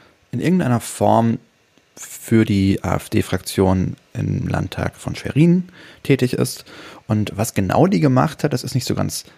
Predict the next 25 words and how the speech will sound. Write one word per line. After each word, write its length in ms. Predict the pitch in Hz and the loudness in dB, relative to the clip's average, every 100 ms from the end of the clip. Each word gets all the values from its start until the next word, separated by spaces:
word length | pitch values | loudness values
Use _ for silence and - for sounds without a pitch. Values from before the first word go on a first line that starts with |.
| _ | _
klar. 480 | - - 117 165 175 | -12 -4 0 0 0
Aber 260 | - 107 95 | 2 2 2
was 160 | 113 | -2
man 140 | 104 92 | 0 0
sagen 280 | 90 139 | 2 2
kann, 200 | 151 147 | 2 2
auf 120 | 120 - | 2 0
jeden 80 | |
Fall, 100 | 123 | 0
die 60 | 117 | 0
stehen 320 | - - 113 | -2 0 2
bei 220 | 113 104 101 - - - | 4 2 0 -10 -20 -16
dieser 160 | - 107 | -4 -2
Fraktion 560 | 98 - - 107 123 131 | 0 -4 -2 2 2 2
auf 180 | 110 | -4
der 180 | - 98 | -4 0
Website 520 | 95 - - 107 - | 0 -2 -2 -2 0
unten, 460 | - 156 156 165 165 - - - - - | 2 2 4 2 2 -4 -20 -20 -14 -2
äh, 260 | 104 101 | 0 0
in 100 | 107 | 0
der 140 | 104 95 | -2 -4
Fußleiste 720 | - 156 - 139 127 123 127 | 2 2 2 0 0 0 -4
kann 200 | - 110 | -2 0
man 180 | 107 101 | 0 0
sagen. 480 | 104 98 107 107 | 0 0 0 -2